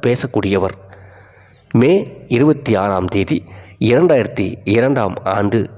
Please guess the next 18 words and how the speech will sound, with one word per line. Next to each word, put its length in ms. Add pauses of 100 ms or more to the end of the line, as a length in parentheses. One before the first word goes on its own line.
(400)
மேற்கு 340 (100)
கோதாவரி 520
மாவட்டம் 420 (720)
கனகவரத்தைச் 800
சேர்ந்த 260 (500)
கல்யாணி 480 (160)
என்பவரை 380 (520)
ரவிதேஜா 560 (140)
திருமணம் 420 (160)
செய்து 220
கொண்டார். 340 (540)
இந்த 300
தம்பதியருக்கு 680 (600)
மோக்ஷதா 460 (300)
என்ற 140 (120)
மகளும் 380 (460)
மகாதன் 460 (280)
என்ற 160